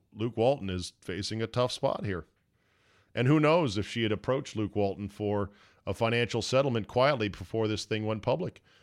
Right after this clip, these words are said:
Maybe Luke Walton said, "No, that never happened." Or something far more innocent happened where you did come to my room, we talked about the book, and at the end of it, I said, "Hey, you know what? How'd you like to go out for coffee for one day?"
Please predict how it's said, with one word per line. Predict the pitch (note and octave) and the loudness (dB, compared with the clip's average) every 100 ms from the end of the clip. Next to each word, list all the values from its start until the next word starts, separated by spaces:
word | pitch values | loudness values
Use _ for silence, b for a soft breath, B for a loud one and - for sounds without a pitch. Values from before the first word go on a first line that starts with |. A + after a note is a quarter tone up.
| b | b
Maybe | G#2+ A#2 | 0 2
Luke | A#2+ B2 | 2 4
Walton | B2+ B2+ A#2+ | 4 4 2
said, | - B2 A2 | 0 0 -2
"No, | C#3+ G#3 F#3 D2 | -4 -4 -8 -4
that | A2+ A#2+ | -4 0
never | A#2+ F#2+ | 0 0
happened." | D2+ C2 - C#3 C#3+ _ _ _ _ _ _ - | -6 -8 -8 -10 -10 _ _ _ _ _ _ 4
Or | B2+ B2 A#2 G2 b b b b | 8 8 6 0 b b b b
something | - - D3 C3+ C3 A#2 G#2+ | -6 2 2 2 0 0 -8
far | - - D3 D#3 | -20 0 4 6
more | D3 B2+ - | 6 4 2
innocent | C3 D3 - G#2 F2+ | 2 0 0 -4 -2
happened | F#2+ F2+ G#2+ G2+ | -2 -2 -2 0
where | G2 | 0
you | F#2 | 0
did | E2+ C3 C3 | 0 0 0
come | B2 A2 | 0 0
to | |
my | G2+ | 0
room, | F#2+ F#2 F#2+ | 0 -2 -4
we | |
talked | F2+ A#2+ A2+ | 0 0 0
about | A2+ G2 F2 | 0 0 -2
the | |
book, | D#2+ D#2 C#2+ - b b b b b - | -8 -8 -8 -12 b b b b b -2
and | A#2 | 0
at | A2 | 0
the | A2+ | 2
end | C3+ C#3+ | 4 4
of | G2+ | 2
it, | |
I | G2+ | -2
said, | G2+ A#2+ G#2+ | -2 -2 0
"Hey, | C3+ | 0
you | A2 G2+ | 0 -2
know | A2 | 0
what? | A#2+ C3+ _ _ _ _ _ | -2 -2 _ _ _ _ _
How'd | A2+ A2 | -4 0
you | A#2+ | 0
like | A2+ | -2
to | G2+ | 0
go | A#2+ | 2
out | A2+ - | 2 -2
for | |
coffee | - A#2+ A#2 F#2+ | -4 -2 -2 -4
for | - | -8
one | F2 E2 | -6 -4
day?" | D2+ C2 | -6 -8